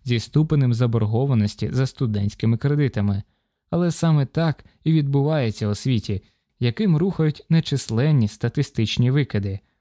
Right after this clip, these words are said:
хвостові події. Більшість поточних процесів у світовій економіці можна прив'язати до жменьки подій у минулому, які практично неможливо було передбачити. Найпоширеніший сюжет економічної історії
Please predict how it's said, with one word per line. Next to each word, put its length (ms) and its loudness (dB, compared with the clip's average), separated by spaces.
хвостові 720 -2
події. 520 -2
Більшість 400 0
поточних 480 0
процесів 640 -2
у 60 -2
світовій 500 0
економіці 760 2
можна 400 2
прив'язати 640 0
до 300 2
жменьки 420 2
подій 360 0
у 80 2
минулому, 580 4
які 240 0
практично 640 0
неможливо 640 4
було 280 0
передбачити. 800 -2
Найпоширеніший 840 2
сюжет 440 0
економічної 640 2
історії 520 -2